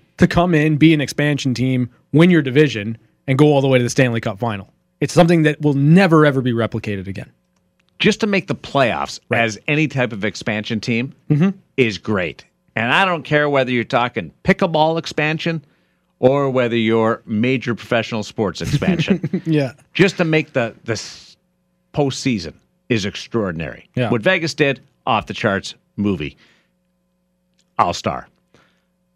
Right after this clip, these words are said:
Speaker 2: Who would I get to be?
Speaker 1: Who would you get
Speaker 2: Yeah.
Speaker 1: to be? You weren't, you weren't here year
Speaker 2: I
Speaker 1: one.
Speaker 2: did the expansion draft.
Speaker 1: Oh, yeah, that's right. Why wouldn't you
Speaker 2: Excuse
Speaker 1: just,
Speaker 2: me.
Speaker 1: why wouldn't you just play yourself?
Speaker 2: No, but I want some, I want a bigger role.
Speaker 1: Why wouldn't you? No. What?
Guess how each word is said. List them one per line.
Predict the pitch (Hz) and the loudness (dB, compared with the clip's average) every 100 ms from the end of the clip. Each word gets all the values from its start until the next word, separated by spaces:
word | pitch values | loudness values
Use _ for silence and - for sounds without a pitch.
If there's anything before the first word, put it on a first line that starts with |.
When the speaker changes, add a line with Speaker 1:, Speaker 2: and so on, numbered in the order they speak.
| _ _ _ _ _ | _ _ _ _ _
Speaker 2:
Who | - 139 | -10 -6
would | 139 | -6
I | 98 | -6
get | 90 - | -8 -10
to | |
be? | - 69 - - _ _ _ _ _ _ _ - | -10 -10 -10 -20 _ _ _ _ _ _ _ -2
Speaker 1:
Who | 131 | 0
would | 113 | 0
you | 98 | -2
get | 120 117 | 0 2
Speaker 2:
Yeah. | 139 | 2
Speaker 1:
to | |
be? | 208 | 0
You | 220 131 | 0 2
weren't, | 151 165 165 143 | 4 2 0 0
you | 143 | 0
weren't | 160 165 147 - | 2 0 -4 -6
here | 170 233 | -2 0
year | 165 104 95 | -2 -2 -2
Speaker 2:
I | 165 | -4
Speaker 1:
one. | 196 | -4
Speaker 2:
did | 233 | -2
the | 240 | -4
expansion | - 254 214 269 - 90 | -4 -6 -4 -4 -6 -6
draft. | 73 - - - | -8 -12 -12 0
Speaker 1:
Oh, | 156 165 156 | 4 4 4
yeah, | 151 147 143 | 2 2 -2
that's | 135 | -2
right. | 123 110 254 | -4 -2 0
Why | 131 | 4
wouldn't | 180 | 4
you | 240 | 4
Speaker 2:
Excuse | 175 | 4
Speaker 1:
just, | 190 123 | 2 4
Speaker 2:
me. | |
Speaker 1:
why | 143 | 4
wouldn't | 190 208 | 4 2
you | |
just | 208 196 | 0 0
play | - 214 | 2 0
yourself? | 202 262 269 | 0 -2 2
Speaker 2:
No, | 233 | 2
but | 214 | 2
I | 226 | -2
want | 240 226 | -2 -4
some, | 196 | -4
I | 139 | -4
want | 175 190 | -4 -4
a | |
bigger | 139 127 113 | -2 -2 -2
role. | 90 85 71 - | -2 -4 -6 0
Speaker 1:
Why | 147 190 | 2 4
wouldn't | 220 226 196 | 4 2 0
you? | 202 - | -2 0
No. | 175 220 98 90 - | 0 0 -2 -10 -4
What? | 127 226 - - | 0 0 0 -16